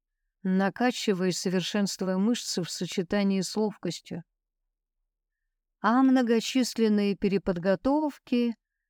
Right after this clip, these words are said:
и учёба в академии добавили искру интеллектуальности.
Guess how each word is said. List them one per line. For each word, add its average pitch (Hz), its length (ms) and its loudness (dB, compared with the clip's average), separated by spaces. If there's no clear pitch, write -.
и 208 120 0
учёба 185 480 0
в 165 60 -6
академии 233 840 2
добавили 180 680 0
искру 220 400 -2
интеллектуальности. 175 1120 -4